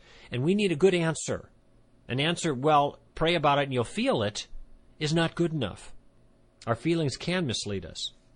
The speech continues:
Let me give you a few more examples. People say, "You can never know anything for sure." My response is,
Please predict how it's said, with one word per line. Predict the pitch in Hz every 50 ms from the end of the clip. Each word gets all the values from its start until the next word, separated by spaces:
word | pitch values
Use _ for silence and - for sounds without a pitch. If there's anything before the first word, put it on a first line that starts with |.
| - - _ - -
Let | 180 220
me | 254
give | 220 226 190
you | 170
a | 143
few | - 185 170
more | 160 151 131
examples. | 117 110 131 123 120 - 92 - - - - - - - - - - - - - - - - - - - _ _ _ -
People | - 165 - 151 143
say, | - - 147 139 127 -
"You | 123 151 156
can | - - 151 143 156
never | 180 190 185 202 202
know | 180 170 156 156
anything | 156 160 160 - - 160 143
for | 131 - - 143 135
sure." | 123 - - 143 139 131 113 104 92 87 - - - _ _ _ _ _ _ _ _ _ _ _ _ _ _ _ _ _ _ - - - _ _ _ _ _ _ - - _ _ _ -
My | 117 117
response | 113 113 113 - - 120 123 131 123 - 143
is, | 151 156 -